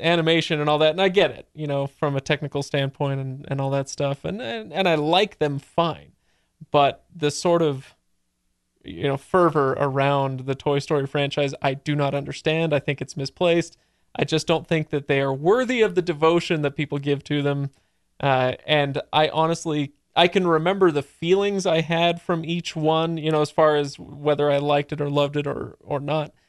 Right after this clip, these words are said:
uh, except for number four now. But, um, I can only remember flashes of images from each one, including the first one, you know, like, all the, the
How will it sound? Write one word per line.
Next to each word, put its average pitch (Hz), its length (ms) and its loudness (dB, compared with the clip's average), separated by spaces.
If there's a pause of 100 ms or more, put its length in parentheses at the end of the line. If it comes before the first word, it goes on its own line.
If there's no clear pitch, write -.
(280)
uh, 107 260 -6
except - 260 -12
for - 60 -10
number 131 220 -4
four 139 260 -4
now. 135 220 -8 (400)
But, 139 460 2
um, 139 400 -2 (100)
I 151 80 -2
can - 360 -6 (140)
only 220 380 -4
remember 143 560 0 (340)
flashes 156 600 -2
of 131 260 -4
images 143 480 -2
from 139 240 -6
each 135 220 -10
one, 151 360 -6 (540)
including 226 480 0
the 151 80 2
first - 340 0
one, - 220 -12 (180)
you 151 80 -2
know, 143 260 4
like, 147 200 0
all 151 120 4
the, 143 180 0
the 139 160 -10